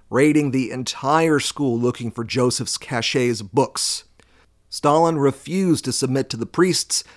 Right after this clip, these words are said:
and he shirked his ecclesiastical duties. Kiki caught wind of what her son was up to, but when she stopped by in Tiflis to confront him, he turned on her.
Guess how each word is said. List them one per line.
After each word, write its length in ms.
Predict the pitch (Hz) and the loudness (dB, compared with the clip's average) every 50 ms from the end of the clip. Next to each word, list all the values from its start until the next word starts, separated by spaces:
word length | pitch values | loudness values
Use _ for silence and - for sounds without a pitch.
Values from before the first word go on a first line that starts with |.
| _ - | _ -8
and 100 | - 120 | -6 -4
he 60 | 120 | -4
shirked 380 | 107 - - - 170 160 - - | -4 -2 2 2 2 2 2 -2
his 120 | 139 113 | -6 -6
ecclesiastical 880 | 131 - - - 147 143 107 98 135 135 135 135 127 - - - - 117 | -6 -4 -2 0 0 0 2 2 2 2 2 0 -2 -4 -6 -6 -4 -4
duties. 580 | 110 98 127 143 123 - - - - - - - _ _ _ _ _ _ _ _ _ _ _ _ - | -2 2 2 2 2 0 -4 -8 -8 -8 -8 -10 _ _ _ _ _ _ _ _ _ _ _ _ -6
Kiki 360 | - 277 294 285 - 190 160 | -2 -2 0 0 0 -2 -2
caught 300 | - 143 156 139 113 110 | 0 2 0 2 2 2
wind 240 | 151 175 170 151 131 | 2 2 2 2 2
of 80 | 113 | 2
what 160 | 120 135 127 110 | 2 2 2 2
her 100 | 117 117 | -2 -4
son 320 | - - 151 139 135 127 | -4 -2 -2 -2 0 -2
was 140 | 117 107 127 | -2 2 4
up 200 | 170 180 - - | 2 2 2 0
to, 340 | - - 127 117 107 95 - _ _ _ _ _ _ - | -4 -2 0 0 -2 -2 -6 _ _ _ _ _ _ -2
but 140 | 135 139 131 | 0 2 4
when 160 | 147 151 139 | 4 2 2
she 180 | - - 120 | 0 -4 -4
stopped 420 | 113 - - 180 156 143 - - - | -6 -4 0 0 0 0 0 0 2
by 220 | 160 156 147 147 | 4 4 6 4
in 160 | 139 127 120 | 2 0 -2
Tiflis 400 | - - 175 165 - 143 135 - | -2 0 0 0 0 0 -4 -4
to 80 | - 127 | -4 -8
confront 440 | - 117 110 - - 196 196 175 - | -8 -8 -4 0 2 2 2 2 0
him, 260 | 151 143 143 147 135 - _ _ _ _ _ | -2 -2 -2 -2 -6 -10 _ _ _ _ _
he 180 | - - 120 | -12 -12 -12
turned 440 | - - - - - 160 151 135 117 | -10 -12 0 6 6 6 8 6 2
on 160 | - 123 113 | -2 -6 -8
her. 220 | 98 - - - | -10 -14 -16 -18